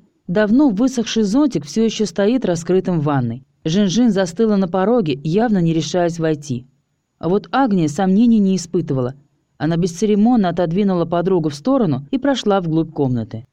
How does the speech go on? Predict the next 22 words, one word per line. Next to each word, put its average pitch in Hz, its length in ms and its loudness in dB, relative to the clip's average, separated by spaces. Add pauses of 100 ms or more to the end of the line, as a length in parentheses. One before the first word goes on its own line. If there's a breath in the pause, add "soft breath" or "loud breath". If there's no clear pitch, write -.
(320)
Что 214 340 0
же, 135 280 -6
можно 208 300 2
смело 220 420 2
утверждать, 185 640 -2
что 202 220 -2
любовью 202 460 2
к 170 80 -6
идеальному 175 500 2
порядку 196 500 0
Зоя 185 340 2
не 165 120 2
отличалась. 143 720 -6 (440)
Поначалу 170 640 0
Агнии 190 380 0
даже 170 280 0
показалось, 170 720 -2
что - 200 -4
в 175 100 0
номере 262 340 4
провели 190 500 0
обыск. 143 420 -2